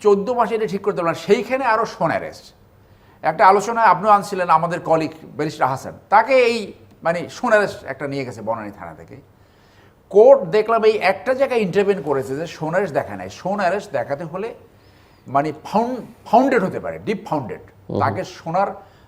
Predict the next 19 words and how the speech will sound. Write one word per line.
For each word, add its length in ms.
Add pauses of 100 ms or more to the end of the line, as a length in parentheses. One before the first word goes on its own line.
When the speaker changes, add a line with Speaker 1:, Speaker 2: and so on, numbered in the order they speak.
(120)
Speaker 1:
যাকে 400
সোন 260
অ্যারেস্ট 260
দেখাবে 400
তাকে 420
বলার 360
সুযোগ 400
দিতে 160
হবে 300 (140)
অথবা 260
তার 200
উকিলের। 380
Speaker 2:
হুম। 120 (460)
Speaker 1:
এবং 280 (640)
এইরকম 640
শত 360
শত 260
কেস 280
আছে। 240